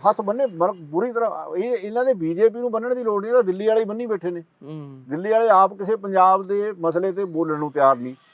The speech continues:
Speaker 1: ਉਹਨਾਂ ਨੇ ਕਦੇ ਨਾ ਜ਼ੁਬਾਨ ਪਹਿਲਾਂ ਖੋਲ੍ਹੀ ਆ, ਨਾ ਆਉਣ ਵਾਲੇ ਸਮੇਂ 'ਚ ਖੋਲ੍ਹਣੀ ਆ।
Speaker 2: ਇਹਨਾਂ ਨੂੰ ਖੋਲ੍ਹਣ ਨਹੀਂ ਦਿੰਦੇ।
Speaker 1: ਇਹਨਾਂ ਨੂੰ ਬੋਲਣ ਨਹੀਂ ਦਿੰਦੇ ਹੈਗੇ। ਇਹਨਾਂ ਤਾਂ ਆਪ ਮੰਨ ਗਏ ਵੀ ਸਾਨੂੰ ਤਾਂ ਇੱਕ ਪ੍ਰੈਸ ਕਾਨਫਰੰਸ ਕਰਨ ਦੀ ਇਜਾਜ਼ਤ ਨਹੀਂ ਹੈਗੀ ਉਹਨਾਂ ਤੋਂ ਪੁੱਛੇ ਬਿਨਾਂ।
Speaker 2: ਬੀਜੇਪੀ ਨੂੰ ਰਾਸ ਆ ਗਿਆ।
Speaker 1: ਬੀਜੇਪੀ ਨੂੰ ਇਹ ਸਭ ਤੋਂ ਵਧੀਆ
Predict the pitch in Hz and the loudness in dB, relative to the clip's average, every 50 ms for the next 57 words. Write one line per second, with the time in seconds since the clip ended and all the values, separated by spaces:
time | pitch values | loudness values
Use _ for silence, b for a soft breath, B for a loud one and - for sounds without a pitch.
0 | b b b b 175 202 226 226 240 214 214 214 220 214 196 185 196 180 180 180 | b b b b -4 -2 -2 -2 -2 -2 -2 -4 -2 -2 0 0 0 0 0 2
1 | 185 190 190 185 185 190 196 233 240 226 180 202 226 214 233 226 220 214 208 208 | 2 0 0 2 0 2 6 6 6 6 4 0 -2 0 2 2 2 4 2 2
2 | 165 170 165 165 165 165 165 151 156 160 160 165 156 139 151 165 175 196 196 185 | 2 2 0 2 2 2 2 4 2 2 -2 -2 -6 -4 -4 -2 -2 -2 -2 -2
3 | 175 175 165 170 190 208 220 220 190 175 165 160 160 165 165 151 143 208 226 254 | -2 -2 -2 -2 0 0 0 0 0 0 0 0 0 -2 -4 -6 -4 -2 0 2
4 | 294 294 294 294 262 180 151 131 127 127 127 131 135 143 147 160 165 196 214 220 | 4 4 6 4 4 4 4 2 2 -2 -6 -6 -6 -4 -2 0 0 0 -2 -4
5 | 214 208 220 226 226 220 214 214 220 214 220 208 214 214 214 226 220 220 226 220 | -8 -6 -6 -2 2 6 8 8 8 6 4 2 -2 -2 -2 -2 -4 -4 -4 -4
6 | 214 175 180 190 196 202 208 185 196 190 196 202 190 - 190 202 202 196 190 180 | -2 -2 -2 -2 -2 -4 -6 -8 -4 -2 0 0 0 -2 -2 -2 -2 0 0 -4
7 | 196 196 175 185 202 190 190 185 196 196 170 165 165 165 160 - 165 170 156 165 | -4 -4 -4 -2 -4 -2 -2 -4 -4 2 4 4 4 4 2 0 -6 -4 -4 -4
8 | 180 185 180 180 185 180 180 165 165 - - 165 151 147 143 139 - _ - 160 | -4 -4 -6 -6 -6 -8 -10 -12 -12 -8 -6 -6 -6 -6 -10 -12 -14 _ -10 -4
9 | 160 170 180 196 185 190 208 208 202 185 160 151 151 - 156 143 139 135 131 _ | -2 0 0 0 0 -2 -2 -2 2 2 2 2 0 -2 -8 -8 -8 -10 -12 _
10 | _ _ _ - 120 160 202 233 254 233 262 247 226 196 151 135 139 139 - 135 | _ _ _ -6 -4 0 4 6 6 6 4 2 2 2 4 2 0 0 -2 -6
11 | 113 120 135 151 143 127 120 | -6 -4 -2 0 2 2 2